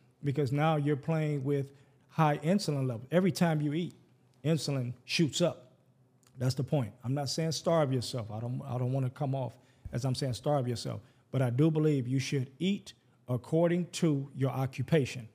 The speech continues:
If you're doing a lot of manual labor, you probably should be eating more. If you're sitting in an office, you don't need to eat two thousand calories. You sit in the office. Because those calories, calorie coming from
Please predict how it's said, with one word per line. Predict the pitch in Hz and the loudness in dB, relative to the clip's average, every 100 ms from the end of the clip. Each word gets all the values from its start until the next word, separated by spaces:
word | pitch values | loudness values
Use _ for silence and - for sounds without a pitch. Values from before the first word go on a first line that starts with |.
| _ _ _ _ - | _ _ _ _ -6
If | 113 | -6
you're | 104 139 156 | 0 2 2
doing | 147 165 160 | 2 0 0
a | |
lot | 151 156 | -2 -2
of | 151 147 123 | -2 -4 0
manual | 151 175 170 170 | 2 2 2 0
labor, | 190 214 220 - _ _ _ _ - | 0 -4 -6 -12 _ _ _ _ -4
you | 113 | -4
probably | 127 117 135 | -2 -2 -2
should | 127 147 131 | -4 -2 -2
be | 127 139 | -4 -4
eating | 131 123 117 | -2 -2 -2
more. | 143 117 98 - _ _ | -2 -2 -6 -16 _ _
If | 131 107 | -4 0
you're | 131 | 0
sitting | 131 - 160 175 | 2 4 4 4
in | 175 | 2
an | 185 | 2
office, | 208 214 262 226 - - _ _ | 2 0 -2 -6 -6 -14 _ _
you | 120 | -4
don't | 131 175 | 0 0
need | 156 147 | 0 0
to | 127 | 0
eat | 139 143 | -2 -4
two | - 127 | -6 -6
thousand | 123 120 101 98 | -4 -6 -8 -6
calories. | 147 120 95 98 | -6 -4 -8 -14
You | 101 | -10
sit | - 135 | -8 -6
in | 123 | -6
the | 110 | -4
office. | 131 - - _ _ _ _ _ _ | -6 -6 -16 _ _ _ _ _ _
Because | 139 139 120 | -2 0 2
those | 156 147 | 2 2
calories, | - 180 156 127 120 - | 2 2 2 0 -4 -10
calorie | - 202 190 156 139 131 | 4 6 6 2 0 -2
coming | - 151 143 | 0 0 0
from | 127 160 139 127 | -2 -2 0 -2